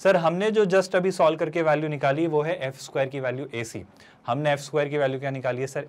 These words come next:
एसी। बहुत ध्यान से सुनना, जब आप कहते हो कि आपने निकाली है सर एफ़ स्क्वायर की वैल्यू एसी, तो मेरा कहना है इससे और इससे आप कुछ वर्कआउट कर सकते हो क्या? इन दोनों को ज़रा देखो ध्यान से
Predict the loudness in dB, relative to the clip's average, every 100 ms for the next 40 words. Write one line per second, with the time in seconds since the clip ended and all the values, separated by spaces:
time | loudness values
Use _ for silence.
0 | -8 -8 -8 -6 -6 -4 -6 -6 -6 -6
1 | -6 -10 -14 -20 -8 -2 2 2 2 0
2 | 2 2 2 0 -4 -14 -4 0 0 0
3 | -6 -2 0 0 0 -2 -2 -2 -6 -6
4 | -4 -2 -2 -2 -2 -2 -4 -8 -8 -8
5 | -12 -16 _ -20 -20 -10 -4 0 2 2
6 | 2 0 -2 -6 -10 -8 -4 -2 0 0
7 | 0 -8 -10 -4 -2 -2 -4 -4 -4 -4
8 | -4 -6 -4 0 0 0 -4 -4 -6 -2
9 | -2 -2 -2 -4 -6 -20 _ -4 0 2
10 | 4 2 2 2 2 2 2 -2 0 0
11 | 2 -2 -2 -4